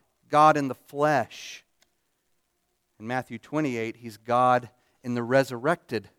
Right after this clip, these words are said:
flesh. And verse nine doesn't just highlight the divinity of Christ. It equally emphasizes his humanity. Yes, they worship him,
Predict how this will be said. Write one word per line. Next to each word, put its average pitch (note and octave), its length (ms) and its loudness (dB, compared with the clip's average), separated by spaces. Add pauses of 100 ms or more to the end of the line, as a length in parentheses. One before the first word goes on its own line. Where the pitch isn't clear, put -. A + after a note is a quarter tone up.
flesh. - 800 -8 (1800)
And D3+ 120 -4
verse G#3+ 260 0
nine G3+ 300 4
doesn't F3 380 2
just - 420 -2 (560)
highlight E3 720 2 (140)
the C#3 120 0
divinity C3+ 600 -2
of - 160 -12
Christ. - 680 -6 (640)
It D#3 280 -6
equally F3+ 480 -6
emphasizes E3 800 -6 (280)
his E3 340 0 (160)
humanity. E3 880 -4 (1080)
Yes, F#3+ 280 4
they E3+ 160 2
worship F3+ 500 2
him, E3 300 2